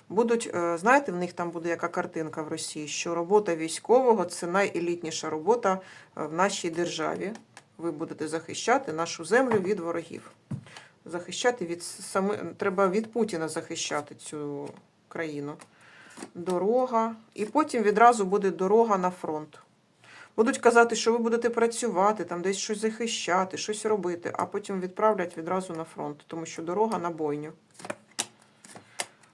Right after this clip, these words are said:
Дорога на бойню. Уход від міра. Ну да, це вказує на те, що уход від мі-,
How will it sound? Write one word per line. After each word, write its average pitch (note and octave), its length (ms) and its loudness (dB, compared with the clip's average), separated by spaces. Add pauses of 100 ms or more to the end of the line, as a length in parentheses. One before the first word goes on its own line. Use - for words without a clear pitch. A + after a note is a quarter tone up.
(1040)
Дорога G3 720 -4 (120)
на F#3 120 -2
бойню. D#3 440 -8 (3000)
Уход G3+ 440 2
від A3 220 2
міра. E3 380 -2
Ну G3 140 0
да, G3 200 6
це G3 160 -4
вказує G#3+ 420 4
на F3 100 0
те, F#3+ 140 -4
що - 200 -6
уход G#3+ 380 2
від E3+ 180 -4
мі-, E3 260 -8